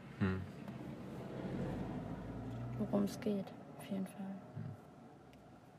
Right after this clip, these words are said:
Speaker 1: Ich hab's ihnen noch n-, nie gezeigt.
Speaker 2: Noch nie?
Speaker 1: Nee.
Speaker 2: Boah.
Speaker 1: Ist auch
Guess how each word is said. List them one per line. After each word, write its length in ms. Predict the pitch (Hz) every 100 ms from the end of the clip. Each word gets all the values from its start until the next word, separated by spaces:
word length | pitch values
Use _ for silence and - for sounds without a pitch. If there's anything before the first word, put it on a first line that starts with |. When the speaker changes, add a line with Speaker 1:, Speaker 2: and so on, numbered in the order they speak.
| - - -
Speaker 1:
Ich 40 | -
hab's 200 | 92 -
ihnen 100 | 95
noch 120 | 98
n-, 160 | 98 101 -
nie 220 | 104 101
gezeigt. 480 | 104 - 110 104 - - - - - -
Speaker 2:
Noch 180 | 208 -
nie? 280 | 233 240 254 -
Speaker 1:
Nee. 80 | 208 - - - - - - -
Speaker 2:
Boah. 100 | 226
Speaker 1:
Ist 540 | 226 - 240 -
auch 40 | -